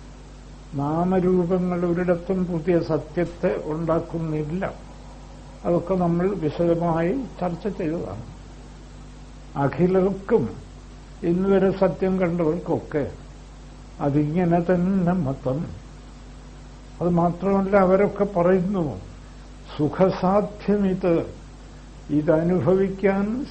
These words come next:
സുഖസാധ്യം." വളരെ എളുപ്പം. കൃഷ്ണൻ ഗീതയിലും പറയുന്നുണ്ട്, ഒൻപതാം അധ്യായം,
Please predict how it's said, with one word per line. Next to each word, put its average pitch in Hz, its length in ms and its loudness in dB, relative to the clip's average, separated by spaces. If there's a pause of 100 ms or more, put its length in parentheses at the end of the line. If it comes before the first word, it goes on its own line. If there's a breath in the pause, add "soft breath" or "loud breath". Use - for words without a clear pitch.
സുഖസാധ്യം." 180 1120 2 (1200)
വളരെ 196 280 6
എളുപ്പം. 123 420 4 (540)
കൃഷ്ണൻ 185 420 0
ഗീതയിലും 190 800 4
പറയുന്നുണ്ട്, 175 640 2 (240)
ഒൻപതാം 160 680 2
അധ്യായം, 135 640 -2